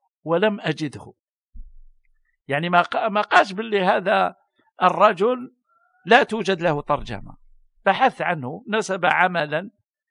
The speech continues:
لنفسه، وما دام عمل بشر، كل عمل البشر قاصر،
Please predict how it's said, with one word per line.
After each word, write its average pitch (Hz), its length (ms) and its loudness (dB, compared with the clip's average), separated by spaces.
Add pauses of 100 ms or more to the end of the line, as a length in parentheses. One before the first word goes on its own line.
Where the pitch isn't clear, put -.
(120)
لنفسه، 190 760 -4 (920)
وما 208 200 -4
دام 220 300 0
عمل 208 340 0
بشر، 165 440 -2 (640)
كل 233 260 -2
عمل 196 420 -6
البشر 175 720 -12 (680)
قاصر، 175 420 -2